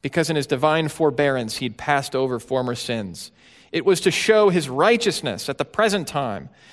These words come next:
so that he might be just and the justifier of the one who has faith in Jesus.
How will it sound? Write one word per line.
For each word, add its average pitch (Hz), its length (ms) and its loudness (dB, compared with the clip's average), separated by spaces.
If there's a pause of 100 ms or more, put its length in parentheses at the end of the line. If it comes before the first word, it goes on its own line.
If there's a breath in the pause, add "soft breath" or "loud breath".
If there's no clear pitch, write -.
(160 soft breath)
so - 160 -6
that 151 140 4
he 170 100 -2
might 170 300 2
be 156 120 0
just 196 560 0
and 160 140 -2
the 135 60 0
justifier 143 680 0
of 123 80 -2
the 127 80 -2
one 139 280 -2
who 123 100 -6
has 120 160 -4
faith - 720 0 (580 soft breath)
in 127 160 -2
Jesus. 113 680 -2